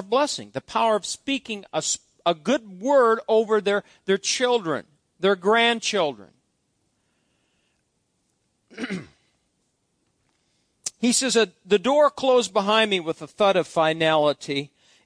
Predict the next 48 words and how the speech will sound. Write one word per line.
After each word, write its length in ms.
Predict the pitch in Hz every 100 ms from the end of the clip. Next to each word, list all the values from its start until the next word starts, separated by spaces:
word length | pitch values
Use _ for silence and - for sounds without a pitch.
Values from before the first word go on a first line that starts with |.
| -
It 80 | 180
was 160 | 185 185
another 320 | 190 196 196
cold, 400 | - 208 208 165
gray 280 | 185 196 190
January 680 | - 196 196 190 185 170
day 260 | 151 190 185
in 80 | 170
the 60 |
city 320 | 147 - 180
of 60 | 165
Chicago, 600 | - 170 - 180 180 165
and 80 | 165
I'd 160 | 175
been 160 | 170 170
called 320 | - 175 190
to 100 | 170
the 120 | 151 147
Northside 720 | 160 196 196 - 185 170 151
Juvenile 580 | 180 202 196 180 165
Detention 640 | 156 160 - 202 196 - 160
Center 340 | - 180 160
by 200 | 143 143
a 80 | 139
worried 400 | 147 147 147 131
mother. 440 | 143 139 127 117 _ _ _ _ _ _ _ _ _ _ _ _ _ _ _ _ _ _
She'd 280 | - - 285
attended 460 | - - 247 240 220
our 140 | 190
Sunday 380 | 170 - 226 220
morning 320 | 202 214 202
service 500 | 170 - 226 180 170
just 280 | - 190 -
the 80 | 180
day 200 | 190 185
before 420 | 170 - 208 202
and 60 | 190
had 140 | 143
given 260 | 180 170 165
her 140 | 151
life 260 | 156 156 -
to 100 | 120
Jesus. 540 | - 190 190 139 139
She 240 | - 220
was 240 | 214 202 180
a 80 | 165
Jewish 580 | 143 214 262 285 -
woman 580 | 196 208 202 151 131 196